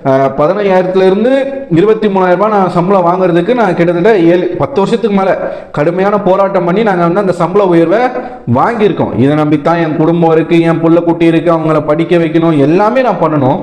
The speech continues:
புரியுதுங்களா? இப்படி இருக்கிற சூழ்நிலையில நீங்க ஒவ்வொரு ஜோனா நீங்க தூக்கி, தூக்கி, தூக்கி வந்து பிரைவேட்டைசேஷன் பண்ணீங்க அப்படின்னா,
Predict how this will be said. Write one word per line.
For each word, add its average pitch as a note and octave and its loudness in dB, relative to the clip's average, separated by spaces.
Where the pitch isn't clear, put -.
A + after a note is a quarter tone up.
புரியுதுங்களா? D#3 0
இப்படி F3 0
இருக்கிற C4 2
சூழ்நிலையில D#3+ 0
நீங்க G3 0
ஒவ்வொரு A#3 2
ஜோனா F3 0
நீங்க F#3 2
தூக்கி, G3 -2
தூக்கி, F3 0
தூக்கி E3+ 2
வந்து D#3+ 0
பிரைவேட்டைசேஷன் D#3+ 0
பண்ணீங்க B2+ 0
அப்படின்னா, A2+ 0